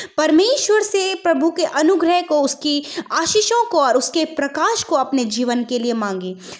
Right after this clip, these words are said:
तो सच में हम सबको परमेश्वर अपनी आशीषों से, अपने अनुग्रह से और अपने प्रकाश से हमारे जीवनों को भरे। तो आइए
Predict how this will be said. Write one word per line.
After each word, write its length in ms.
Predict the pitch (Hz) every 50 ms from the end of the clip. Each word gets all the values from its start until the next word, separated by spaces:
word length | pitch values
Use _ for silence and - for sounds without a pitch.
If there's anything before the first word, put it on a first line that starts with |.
| - -
तो 60 | - 262
सच 320 | - - 427 427 415 427
में 200 | 359 370 370 359
हम 260 | - - 339 320 339
सबको 540 | 330 - - 427 427 427 427 - - 320 302
परमेश्वर 500 | 247 269 254 247 254 262 254 262 277 240
अपनी 260 | 233 233 254 247 - -
आशीषों 480 | 208 233 277 285 - 349 339 - 370 349
से, 140 | 359 381
अपने 360 | 349 - 214 - - 240 220 233
अनुग्रह 560 | - - 254 294 320 359 330 381 370 370 381
से 260 | 359 - 359 349 359 359 - - - -
और 100 | 247 277
अपने 840 | 262 262 - - 392 415 415 - - 427 381 392 370 320 262 226 - - - - _ -
प्रकाश 480 | - 285 277 277 285 277 302 359 381 370
से 200 | - - 285 262
हमारे 360 | 233 233 240 226 220 226 240
जीवनों 420 | - - 226 240 240 240 247 226
को 160 | 220 226 220 214
भरे। 360 | 196 190 202 196 185 196 196 - - - - - -
तो 80 | 285 277
आइए 400 | - 254 277 370 427 415 480